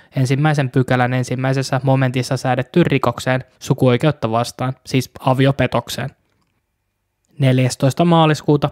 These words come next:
tuhat yhdeksänsataaneljäkymmentäkaksi rikospoliisi kutsui Hilma-Maria Juvosen kuulusteluihin.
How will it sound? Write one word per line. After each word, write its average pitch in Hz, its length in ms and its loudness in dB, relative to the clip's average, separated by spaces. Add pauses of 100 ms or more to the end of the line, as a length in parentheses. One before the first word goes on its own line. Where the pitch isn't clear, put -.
(100)
tuhat 135 220 0
yhdeksänsataaneljäkymmentäkaksi 131 1160 -2 (120)
rikospoliisi 131 640 0
kutsui 131 460 -2
Hilma-Maria 127 520 2
Juvosen 127 560 0
kuulusteluihin. 127 840 -2